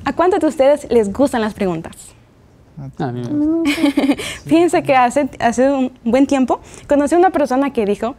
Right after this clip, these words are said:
Speaker 1: que lo que más le gustaba era preguntar. Y quiero llevarlos al contexto. La semana pasada, bueno, hace unas semanas atrás estuvimos viendo,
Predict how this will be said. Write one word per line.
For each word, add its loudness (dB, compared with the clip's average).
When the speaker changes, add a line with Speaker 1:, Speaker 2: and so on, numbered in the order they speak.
Speaker 1:
que 2
lo 4
que 0
más 4
le 2
gustaba 0
era -2
preguntar. -4
Y 4
quiero 2
llevarlos 4
al 2
contexto. 0
La 2
semana 0
pasada, 0
bueno, 2
hace -2
unas 2
semanas 0
atrás 0
estuvimos 2
viendo, 2